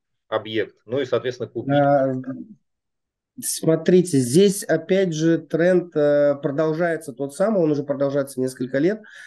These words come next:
Speaker 2: Если вы хотите найти, э, то есть смотря какое помещение вы ищете.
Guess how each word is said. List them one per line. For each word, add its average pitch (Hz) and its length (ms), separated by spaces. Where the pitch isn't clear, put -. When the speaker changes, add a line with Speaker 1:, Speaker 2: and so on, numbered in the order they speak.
Speaker 2:
Если 165 360
вы 156 120
хотите 147 480
найти, 135 640
э, 117 320
то 127 100
есть 135 220
смотря 165 300
какое 175 240
помещение 143 480
вы 127 140
ищете. - 340